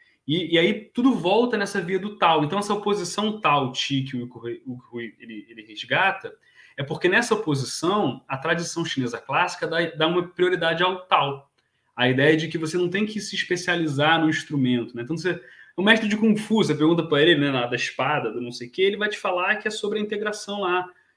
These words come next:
entre, entre o corpo dele, né? O princípio da movimentação é sempre o mesmo, não importa a arma que você usa, né? Então, Kung Fu tem espada, facão, lança, né? Mas o impo-, o lutador é o mesmo, porque se o corpo dele sabe mexer de um jeito, ele sabe com todos,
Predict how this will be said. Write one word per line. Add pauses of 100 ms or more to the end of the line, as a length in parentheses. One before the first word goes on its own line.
(140)
entre,
entre
o
corpo
dele,
né?
O
princípio
da
movimentação
é
sempre
o
mesmo,
não
importa
a
arma
que
você
usa,
né? (320)
Então,
Kung
Fu
tem
espada,
facão,
lança,
né?
Mas
o
impo-,
o
lutador
é
o
mesmo,
porque (160)
se
o
corpo
dele
sabe
mexer
de
um
jeito,
ele
sabe
com
todos,